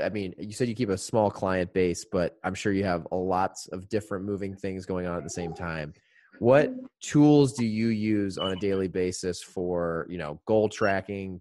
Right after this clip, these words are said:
task tracking? Is it like, I, so some, some people use, I know, like, you know, something as simple as the reminders app on their phone. Some people use apps, some people use, like, planners or journals. Just curious from your perspective, what you've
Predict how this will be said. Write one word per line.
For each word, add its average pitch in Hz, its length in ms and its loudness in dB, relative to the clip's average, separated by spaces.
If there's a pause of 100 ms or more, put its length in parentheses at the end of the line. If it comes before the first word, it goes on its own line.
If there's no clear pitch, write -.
task 95 480 -6
tracking? 92 800 -4
Is 92 140 -8
it 80 100 -4
like, 85 340 -6 (460)
I, 104 180 2
so 113 120 -6
some, 110 200 -4
some 120 180 0
people 110 240 0
use, 101 300 0
I 92 80 0
know, 92 220 0
like, 80 240 -2 (160)
you 85 100 -8
know, 71 140 -6
something 113 260 -4
as 98 140 -4
simple 104 260 -2
as 87 100 -2
the 87 80 -8
reminders 101 520 -2
app 101 180 0
on 92 100 -4
their 85 140 -8
phone. 120 640 0 (320)
Some 123 160 0
people 117 200 4
use 104 140 0
apps, 107 360 4
some 113 120 -4
people 107 220 -2
use, 101 180 -2
like, 90 160 0 (140)
planners 113 480 2
or 90 80 -2
journals. 95 640 0
Just - 180 -6
curious 107 340 0
from 101 280 -8
your 98 80 -4
perspective, 90 580 -6
what 87 140 -2
you've 92 180 -10